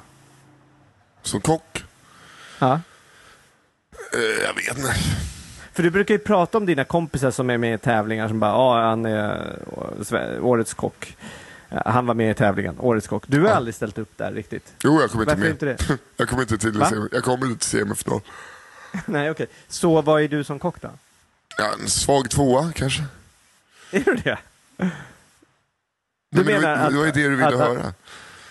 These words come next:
Speaker 2: Nej, jag, jag bara undrar vad det är.
Speaker 1: Jag har ingen aning.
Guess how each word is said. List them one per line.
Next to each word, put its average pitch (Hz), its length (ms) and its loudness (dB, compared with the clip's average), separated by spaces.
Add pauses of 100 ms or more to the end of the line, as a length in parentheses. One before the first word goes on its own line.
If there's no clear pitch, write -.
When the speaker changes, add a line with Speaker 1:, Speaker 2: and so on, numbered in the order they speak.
(160)
Speaker 2:
Nej, 175 260 2
jag, 180 160 0
jag 165 160 2
bara 175 160 4
undrar 165 300 4
vad 151 160 2
det 165 80 0
är. 226 180 -4 (260)
Speaker 1:
Jag 82 80 0
har 78 80 -2
ingen 92 260 -2
aning. 104 440 2